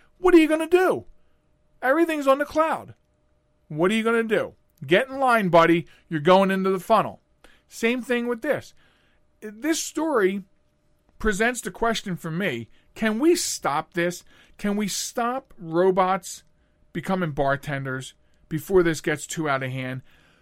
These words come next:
But I already know the answer to that. The answer is no, we can't. The idea has been set, put out there, someone's researching it, money's being spent,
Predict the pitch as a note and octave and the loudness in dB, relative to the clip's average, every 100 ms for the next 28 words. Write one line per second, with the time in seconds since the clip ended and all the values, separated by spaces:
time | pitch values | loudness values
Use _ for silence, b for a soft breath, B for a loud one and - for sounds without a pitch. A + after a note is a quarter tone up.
0 | b b - E4+ D#4+ C4+ A#3 A3 A3+ A3+ | b b 2 4 4 2 0 2 2 0
1 | D4 D#4 C#4+ D#3 G#2+ G#2+ F#2+ - D#3+ G3+ | -2 -4 -4 -8 -8 -10 -12 -12 -8 -6
2 | C#4+ D4+ C4 C4 F#3+ E3 D3 E3 A#3 - | -6 -8 -8 -8 -4 -2 0 2 0 -2
3 | B3+ E3 F#2 - - _ _ _ _ _ | -4 -4 -8 -20 -20 _ _ _ _ _
4 | _ _ _ D3+ D3 D3+ D3+ D3+ G3+ G#3+ | _ _ _ -6 -2 -2 0 0 2 2
5 | F3+ D#3 C3 - C4+ C4 B3+ B B - | -2 -8 -10 -2 0 0 -4 B B -4
6 | G3+ G#3+ A3+ A3+ A#3 A3 - F3 D3+ C3+ | 0 2 0 -2 -2 -2 -2 -4 -4 -6
7 | A3 A3+ - G#3 F#3+ G#3 G#3+ E3+ F3+ G3 | -6 -4 -4 -4 -4 -8 -4 -2 -2 -2
8 | E3+ F#3+ D#3+ - A3+ A3 A3+ | -4 -6 -6 -4 0 0 -2